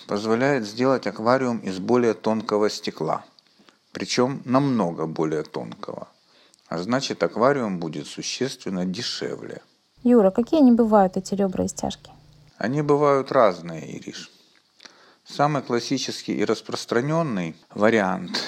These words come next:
Speaker 1: это когда рёбра жёсткости из стекла клеятся на длинные стёкла аквариума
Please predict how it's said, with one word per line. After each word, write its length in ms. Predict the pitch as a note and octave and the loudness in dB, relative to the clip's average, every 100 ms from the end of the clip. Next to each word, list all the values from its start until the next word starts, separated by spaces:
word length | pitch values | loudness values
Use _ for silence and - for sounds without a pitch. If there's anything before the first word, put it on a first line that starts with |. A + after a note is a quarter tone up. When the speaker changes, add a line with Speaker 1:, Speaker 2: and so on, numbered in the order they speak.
| - | -8
Speaker 1:
это 240 | C3+ - C3 | -6 0 2
когда 480 | A#2+ A2+ B2+ B2+ A2+ | 2 2 0 0 -4
рёбра 380 | A2+ B2 A#2 A2 | -2 0 0 -2
жёсткости 640 | A2 D3+ D#3 - F#2 - - | 0 0 0 -6 -8 -6 -6
из 240 | - G2+ | -4 -4
стекла 500 | - - - B2 D#3 | -4 -6 -4 0 2
клеятся 440 | B2+ A#2+ A2+ - A2 | 2 2 2 -2 0
на 140 | B2 | 2
длинные 580 | A2+ A2+ G2+ F2 D#2+ D#2 | 2 0 0 -2 -4 -6
стёкла 500 | - C3 C#3+ G#2+ G#2 | -2 0 2 2 0
аквариума 760 | G2+ F#2 E2 - D2 - - | 0 -2 -2 -4 -10 -14 -18